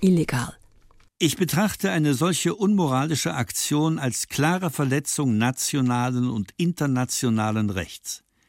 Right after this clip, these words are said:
Speaker 2: Die Öffentlichkeit hat das Recht, die Wahrheit zu erfahren.
Speaker 1: Noch ist Ben Ferencz immer am Arbeiten.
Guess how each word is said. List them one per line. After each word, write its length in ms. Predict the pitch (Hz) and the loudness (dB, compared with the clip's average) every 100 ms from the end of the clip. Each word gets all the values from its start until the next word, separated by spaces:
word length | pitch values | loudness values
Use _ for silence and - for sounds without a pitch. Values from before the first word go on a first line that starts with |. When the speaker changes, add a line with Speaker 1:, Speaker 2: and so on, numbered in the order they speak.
| _ _ _ _ - - - | _ _ _ _ -20 -20 -2
Speaker 2:
Die 100 | 165 | 0
Öffentlichkeit 840 | 233 220 202 180 - 143 165 131 | 2 2 2 2 0 0 0 0
hat 120 | 160 165 | -2 0
das 220 | 143 110 | -2 0
Recht, 320 | 151 - - | -2 -2 -4
die 160 | 143 131 | -2 0
Wahrheit 480 | 139 101 98 90 | 2 0 -2 -6
zu 180 | - 120 | -6 -6
erfahren. 560 | 104 87 98 90 92 90 _ _ _ _ - - - - - - | -6 -6 -6 -6 -10 -18 _ _ _ _ -20 -20 -20 -20 -8 4
Speaker 1:
Noch 180 | 202 | 4
ist 180 | 262 - | 4 2
Ben 220 | 214 208 | 4 4
Ferencz 480 | 214 196 170 175 170 | 6 4 4 4 2
immer 340 | - 175 151 180 | 0 2 2 4
am 160 | 180 | 2
Arbeiten. 680 | - 135 156 143 151 - 139 | 2 -4 -4 -6 -6 -4 -4